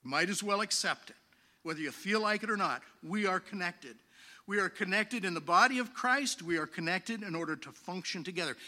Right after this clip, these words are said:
Have you ever been a part of a winning team? Maybe a few of us.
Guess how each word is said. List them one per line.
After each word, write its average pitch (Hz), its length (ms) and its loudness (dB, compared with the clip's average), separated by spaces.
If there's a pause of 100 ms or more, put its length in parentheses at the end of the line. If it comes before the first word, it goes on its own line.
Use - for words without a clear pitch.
(160)
Have 285 80 -10
you 415 60 -2
ever 370 160 -2
been 269 180 -2
a 226 60 0
part 202 340 2
of 202 80 0
a 175 60 -2
winning 165 360 -2
team? 151 360 -2 (2500)
Maybe 247 440 2
a 156 60 2
few 135 420 -6
of 95 100 -10 (100)
us. - 320 -12